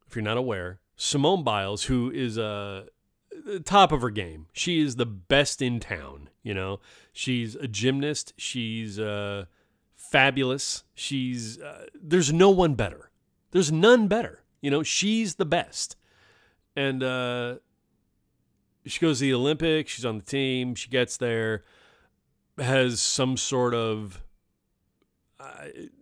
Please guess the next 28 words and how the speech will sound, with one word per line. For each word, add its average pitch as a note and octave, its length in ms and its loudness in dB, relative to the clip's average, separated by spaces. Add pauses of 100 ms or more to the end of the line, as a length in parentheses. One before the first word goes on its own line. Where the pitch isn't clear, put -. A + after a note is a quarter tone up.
mental C3+ 1200 2 (580)
issue C#3+ 580 0 (500)
of C3 160 2
hers B2 680 -2 (200)
that A#2+ 360 2 (100)
only C#3+ 360 4
she D3+ 340 -2
knows A2 580 -4 (480)
that C#3 240 -2
caused B2+ 460 -4
her A#2 220 -2
to A2 280 -6
basically A2 540 0
drop G#2+ 300 0
out F#2+ 120 -2
of F2+ 80 -10
the F2+ 60 -10
Olympics. E2+ 540 -12 (1400)
Um, G#2+ 460 -4 (200)
it D3 60 0
wasn't C3 320 2
a - 20 -2
physical D#3 440 0
injury. C3 280 -2
Well, C3+ 300 -2 (360)
shouldn't C4+ 280 0
say A2 200 0
that. - 220 -16